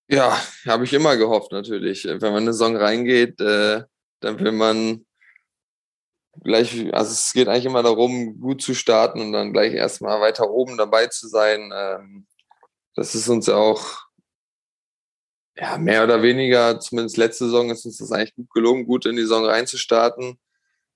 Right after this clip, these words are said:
Und es waren halt immer unterschiedliche Sachen. Letztes Jahr mit dieser extremen, ja, Verletzungswelle, die uns da dann mitgenommen hat, es war hundert Prozent ein Grund, warum das dann in die Richtung ging, in die's, in die's dann letztendlich ging.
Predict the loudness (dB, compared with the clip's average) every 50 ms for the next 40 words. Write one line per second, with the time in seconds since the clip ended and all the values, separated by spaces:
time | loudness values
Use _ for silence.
0 | _ _ -12 -10 -8 -8 -8 -8 -8 -6 -4 -4 -2 -2 -2 0 0 2 2 2
1 | 2 2 2 2 0 2 2 2 2 2 2 2 2 2 2 0 -4 -4 -2 -2
2 | -2 0 0 0 -2 -2 -4 -8 -4 -2 -2 -2 -2 -2 -4 -6 -2 0 0 0
3 | 0 -2 -6 -8 -10 -8 -4 -2 0 0 0 -2 -2 -4 -4 -6 -8 -8 -8 -6
4 | -6 -8 -4 0 2 4 4 4 2 0 -4 -6 -10 _ _ _ _ _ _ _
5 | _ _ _ _ _ _ _ _ _ _ -2 -2 0 2 4 4 4 4 2 -2
6 | -2 -2 0 2 2 4 4 2 0 0 -4 -4 -6 -6 -2 0 0 2 2 0
7 | -2 -2 -4 -6 -6 -4 -2 0 0 0 0 0 0 -2 -2 -2 -4 -10 -12 -12
8 | -10 -8 -6 -4 -4 -4 -4 -4 0 0 2 2 4 2 0 0 0 0 0 0
9 | 0 0 -2 -2 0 0 0 0 -2 -6 -4 0 0 0 0 2 0 0 0 0
10 | 0 -2 -4 -4 -6 -6 -6 -4 0 2 2 2 2 0 0 -2 0 2 2 2
11 | 2 2 0 -4 -4 -4 -6 -6 -4 -2 -2 -4 -4 -6 -8 -6 -2 0 0 0
12 | 0 0 0 2 2 2 0 0 0 0 0 0 -2 0 0 0 0 0 0 -4
13 | -6